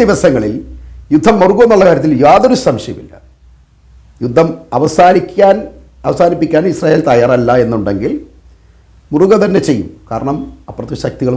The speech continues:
വർദ്ധിക്കുകയാണ്, അവർ ചില തീരുമാനങ്ങളിലേക്ക് പോയിക്കൊണ്ടിരിക്കുകയാണ്. അത് നമുക്ക് നാളെ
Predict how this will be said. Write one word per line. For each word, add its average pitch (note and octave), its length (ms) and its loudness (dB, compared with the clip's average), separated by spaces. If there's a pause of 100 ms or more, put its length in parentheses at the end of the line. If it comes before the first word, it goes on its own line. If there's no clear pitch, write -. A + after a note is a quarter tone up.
വർദ്ധിക്കുകയാണ്, F2+ 540 -6 (480)
അവർ A#2+ 120 -4 (100)
ചില A2+ 100 -4 (120)
തീരുമാനങ്ങളിലേക്ക് A#2 760 -2
പോയിക്കൊണ്ടിരിക്കുകയാണ്. E2+ 640 -10 (1120)
അത് C#3 120 -4 (1120)
നമുക്ക് A2 280 -6 (340)
നാളെ A#2+ 260 2